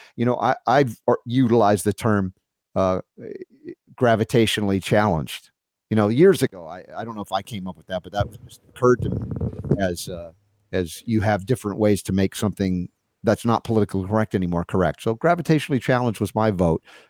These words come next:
for obese. Um, but the question is, is there a basis for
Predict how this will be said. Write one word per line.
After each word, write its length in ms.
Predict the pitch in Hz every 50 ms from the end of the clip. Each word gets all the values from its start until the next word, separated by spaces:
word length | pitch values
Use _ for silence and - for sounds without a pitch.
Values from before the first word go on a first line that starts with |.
| _ _
for 200 | - - 98 98
obese. 580 | 98 98 90 92 107 92 71 - - - - - _ _ _ _ _ _ _ _ _ -
Um, 300 | 92 98 95 87 85 82
but 200 | - - 110 95
the 60 | -
question 440 | - - 131 127 120 - - 117 110
is, 320 | 110 113 107 98 - - _ _ _ _ _ _ _ _ _ -
is 180 | 120 127 104 107
there 160 | 123 120 110
a 40 | 98
basis 560 | 90 90 113 110 127 127 - - 143 - -
for 560 | - - - - 113 104 104 98 92 90 90